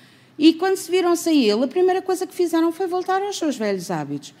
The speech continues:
Então nós temos que acompanhar as pessoas, nós temos que as ensinar, nós temos que ter muita paciência, porque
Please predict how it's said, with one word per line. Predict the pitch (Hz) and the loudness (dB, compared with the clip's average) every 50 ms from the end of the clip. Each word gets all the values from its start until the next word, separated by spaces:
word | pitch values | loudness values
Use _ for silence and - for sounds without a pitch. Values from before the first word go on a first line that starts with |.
| - - _ _ - | -20 -20 _ _ -4
Então | 240 240 254 320 349 | -4 -2 0 0 0
nós | 381 381 359 - | 0 -2 -4 -4
temos | - 370 381 381 | -4 -4 -6 -6
que | - - | -6 -6
acompanhar | 349 - 262 240 247 226 214 202 185 180 | -6 -4 -4 -4 -4 -4 -4 -4 -4 -4
as | 170 160 - | -6 -6 -8
pessoas, | - - - 185 170 160 156 151 | -12 -14 -8 -6 -4 -4 -4 -4
nós | 190 226 285 311 302 | -4 -4 -4 -4 -4
temos | - 359 359 359 - | -4 -4 -4 -4 -4
que | - | -6
as | 349 320 339 | -6 -4 -2
ensinar, | 330 330 320 - 294 277 285 330 349 320 262 | -2 -2 -2 -2 -2 0 0 0 -2 -4 -4
nós | 190 185 233 277 277 | -4 -2 -4 -4 -4
temos | - 381 370 359 339 | -4 -4 -4 -4 -4
que | - - | -6 -10
ter | - - 190 165 | -6 -4 -2 -2
muita | 165 156 175 233 339 370 - 370 | -2 -2 -2 -4 -4 -6 -6 -8
paciência, | - 392 - - - 330 349 370 403 415 415 392 - - 180 139 135 - - - - - - _ _ | -8 -10 -10 -6 -6 -4 -4 -4 -6 -8 -10 -12 -10 -10 -10 -10 -12 -16 -20 -20 -20 -20 -20 _ _
porque | - 311 359 359 - | -6 -6 -6 -6 -8